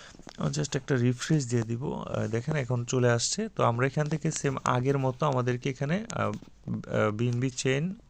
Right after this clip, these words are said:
এই দেখেন Binance, Binance সিলেক্ট করলেই হবে, সম-, সমস্যা নাই। তো বিএনবি চেইনটাই সিলেক্ট করে দিই।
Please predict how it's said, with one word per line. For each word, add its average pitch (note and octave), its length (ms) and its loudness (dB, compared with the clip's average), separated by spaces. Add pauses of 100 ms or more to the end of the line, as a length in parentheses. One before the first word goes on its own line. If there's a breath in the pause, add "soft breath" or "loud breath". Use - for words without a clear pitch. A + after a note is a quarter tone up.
(200)
এই A2+ 60 -4
দেখেন B2 240 0
Binance, A#2+ 520 2
Binance A#2+ 320 4
সিলেক্ট C#3 360 2
করলেই B2 280 2
হবে, A2 320 -2
সম-, C3+ 460 -6
সমস্যা A2+ 340 -4
নাই। E3+ 160 -2 (800 loud breath)
তো - 180 2 (680)
বিএনবি C#3 400 0
চেইনটাই C#3 540 4
সিলেক্ট A#2+ 500 -2
করে A#2 240 2
দিই। E3 160 -2